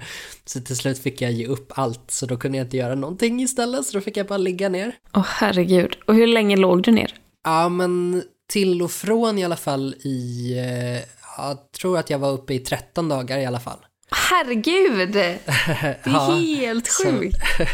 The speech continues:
Speaker 1: <laughs> Ja, nej, det var, det var väldigt märkligt faktiskt. Jag blev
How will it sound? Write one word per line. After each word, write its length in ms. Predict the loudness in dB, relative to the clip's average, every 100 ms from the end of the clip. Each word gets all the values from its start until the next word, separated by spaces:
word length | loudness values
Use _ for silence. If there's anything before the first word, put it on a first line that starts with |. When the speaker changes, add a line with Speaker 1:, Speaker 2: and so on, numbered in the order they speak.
| 0 -2
Speaker 1:
<laughs> 580 | -4 -6 -8 -12 -14 -4
Ja, 320 | 2 2 2
nej, 140 | 2 2
det 80 | 4
var, 220 | 2 2
det 120 | 2
var 140 | 2
väldigt 360 | 2 2 0 0
märkligt 400 | 0 0 -2 -4
faktiskt. 320 | -4 -4 -4
Jag 100 | -2
blev 300 | 0 0 0